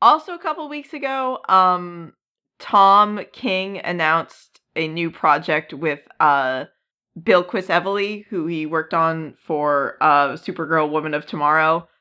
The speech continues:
um, that is, like, a g-, gothic story with fantasy elements called Helen of Windhorn, um,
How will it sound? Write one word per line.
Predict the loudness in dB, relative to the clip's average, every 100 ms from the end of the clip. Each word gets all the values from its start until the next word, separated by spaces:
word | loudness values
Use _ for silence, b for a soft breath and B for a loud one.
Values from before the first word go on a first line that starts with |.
| _ _ 0
um, | 4 6 4 0 -10 -4
that | 0 0 0
is, | -2 -2 -2
like, | -2 0 -2 -10 -4
a | -2 0 -2 -2 -4 -4 -6 _ _ _ _
g-, | -12 -12 _ _ _ -18 -18 -14 0
gothic | 4 4 0 -8 -10 _ _ _
story | _ -6 -4 -2 -2 -4
with | -6 -8 -6
fantasy | -2 -2 -2 -10 -10 -4
elements | -2 -2 -4 -8 -10 _
called | -4 0 2 2 -4
Helen | -6 -2 0 -2 -6
of | -8
Windhorn, | -8 -8 -8 -8 -4 -4 -6 -10 -14 _ _ _ _
um, | 4 4 2 -2 -10 -16 -18